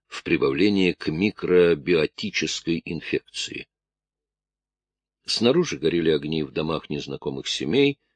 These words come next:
далеко в море ночь. Первый раз в жизни Эдуарда захотелось, чтобы он знал их, имена и лица,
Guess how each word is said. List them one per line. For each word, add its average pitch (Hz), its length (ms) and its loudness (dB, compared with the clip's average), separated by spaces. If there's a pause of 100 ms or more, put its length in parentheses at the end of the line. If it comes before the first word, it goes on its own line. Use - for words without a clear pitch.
(120)
далеко - 640 4 (140)
в 71 240 -10
море 82 460 0
ночь. 73 600 -2 (880)
Первый 123 340 8
раз 113 360 6
в - 100 -8
жизни 110 580 0
Эдуарда 95 640 2
захотелось, 92 560 0
чтобы 90 480 0 (160)
он 90 160 -2
знал 67 480 -6
их, - 280 -16 (200)
имена 98 460 2
и 71 100 -4
лица, 87 540 -6